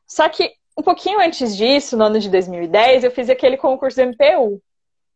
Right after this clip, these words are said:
Eu tenho uma tia que era técnica do M P U, agora ela é aposentada, e ela me convenceu a fazer esse concurso. Aí eu peguei uns materiais, assim, com uma amiga,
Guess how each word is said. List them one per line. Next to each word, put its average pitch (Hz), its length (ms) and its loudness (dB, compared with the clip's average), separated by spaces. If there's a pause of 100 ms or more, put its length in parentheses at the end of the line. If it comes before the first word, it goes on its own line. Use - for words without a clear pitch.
(340)
Eu - 120 -12
tenho 240 180 2
uma 247 180 0
tia 240 380 -4
que 247 220 -4
era 208 560 0
técnica 196 480 -4
do 180 60 -4
M 190 140 -10
P 196 140 -8
U, 208 140 2
agora 202 260 2
ela 196 140 2
é 185 40 2
aposentada, 190 920 -4 (580)
e 254 120 2
ela 269 360 4
me 294 140 -4
convenceu 311 680 0
a - 20 4
fazer 311 180 -2
esse 269 100 -8
concurso. 269 760 -8 (1160)
Aí 233 340 2
eu 262 100 6
peguei 247 320 0
uns 262 120 -4
materiais, 254 680 2
assim, 240 240 -10
com 226 80 -14
uma 240 120 -2
amiga, 240 720 -4